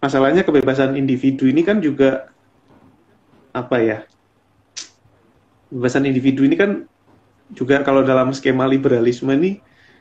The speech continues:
eh, termasuk kebebasan untuk mengakumulasi begitu. Dan dalam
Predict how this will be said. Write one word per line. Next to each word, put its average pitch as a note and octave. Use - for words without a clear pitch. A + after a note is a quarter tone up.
eh, C3+
termasuk C3+
kebebasan A#2+
untuk A#2
mengakumulasi A#2+
begitu. G#2+
Dan A2
dalam A2